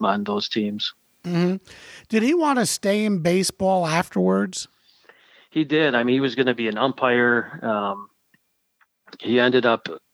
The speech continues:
Speaker 1: being a coach for the Braves for a couple of years, a bench coach, and then was around the minors for a few years as a coach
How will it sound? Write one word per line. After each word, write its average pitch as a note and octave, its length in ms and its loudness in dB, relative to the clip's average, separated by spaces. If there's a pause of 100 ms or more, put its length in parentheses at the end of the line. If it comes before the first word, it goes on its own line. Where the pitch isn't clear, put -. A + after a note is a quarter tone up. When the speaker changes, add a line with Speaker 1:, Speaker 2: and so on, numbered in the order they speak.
(560)
Speaker 1:
being B2+ 160 2
a G#2 60 0
coach C3+ 400 0
for C3 200 0
the A#2+ 60 0
Braves A#2 460 2
for A#2+ 160 0
a A2+ 40 -2
couple A#2+ 300 0
of A#2 60 4
years, A2 300 2
a G#2+ 40 -2
bench A2+ 340 0
coach, A2+ 380 0
and A2+ 80 -2
then A2 160 -6
was G#2+ 160 -6
around A2 240 0
the G#2+ 80 -6
minors A2 580 2
for A2 220 2
a G2+ 60 2
few A2+ 260 0
years A2 400 2
as G2+ 120 -4
a F#2+ 40 -8
coach - 580 -2